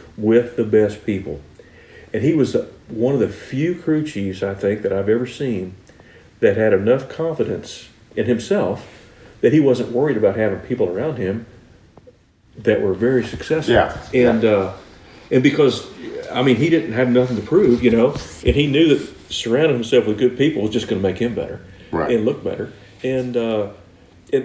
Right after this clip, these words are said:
Speaker 1: and that really taught me a lot, I think, about other things. You know, you always gotta surround yourself with the best people you can
Speaker 2: Right.
Speaker 1: in, in business or, or racing or whatever. And, uh, but that's what Dale did so good, I think, was he would have really, really good people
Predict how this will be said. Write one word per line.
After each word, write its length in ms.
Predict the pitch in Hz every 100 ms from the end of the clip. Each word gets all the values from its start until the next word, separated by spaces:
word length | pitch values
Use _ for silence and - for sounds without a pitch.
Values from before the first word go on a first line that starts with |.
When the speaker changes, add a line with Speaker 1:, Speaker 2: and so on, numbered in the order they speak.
| -
Speaker 1:
and 80 | 135
that 120 | 208
really 180 | 214 139
taught 240 | - 147 120
me 60 |
a 80 | 95
lot, 440 | 98 104 - - -
I 80 | 98
think, 200 | 117 104
about 260 | 101 98
other 200 | 131 170
things. 380 | 123 82 73 -
You 100 | 107
know, 60 | 98
you 140 | 113
always 460 | 143 170 - - - -
gotta 160 | 123 113
surround 260 | 117 139
yourself 200 | - 95
with 160 | 92 -
the 80 | 104
best 260 | 113 110
people 260 | - 247 104
you 120 | 87
can 420 | - 120 143 -
Speaker 2:
Right. 260 | - 78 - 117 -
Speaker 1:
in, 160 | 92 - - - -
in 220 | 85 76 - - - - 101
business 500 | 107 117 147 160 85
or, 200 | 78 78 -
or 120 | 78
racing 460 | 78 104 143 165
or 60 | 107
whatever. 460 | 85 107 120 - - - - - - -
And, 360 | 107 104 92 95
uh, 240 | 90 90 82 - - - _
but 160 | 113 -
that's 240 | 131 156 -
what 240 | 123 110 98
Dale 440 | 113 120 117 107 - -
did 300 | 123 117 110
so 360 | - - 127 131
good, 480 | 120 113 92 - - -
I 60 | 95
think, 320 | 92 95 95
was 140 | 85 -
he 100 | 110
would 140 | 107
have 340 | 95 82 85
really, 340 | 107 113 117 117
really 280 | 113 110 104
good 240 | 117 113
people 400 | 117 - 95 98